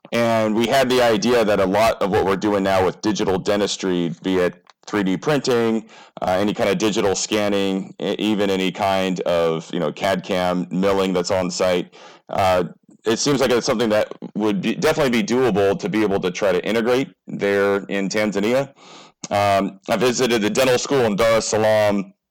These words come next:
as well as another town that has a dental therapy school in a town called Mbeya. And, um,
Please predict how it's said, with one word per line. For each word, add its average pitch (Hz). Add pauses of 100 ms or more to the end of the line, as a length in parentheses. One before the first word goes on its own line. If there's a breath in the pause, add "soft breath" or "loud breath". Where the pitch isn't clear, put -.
(520)
as 98
well 120
as 117
another 107
town 98
that 95
has 98
a 92
dental 90
therapy 117
school 90
in 87
a 87
town 95
called 92
Mbeya. 95 (880 loud breath)
And, 120
um, 113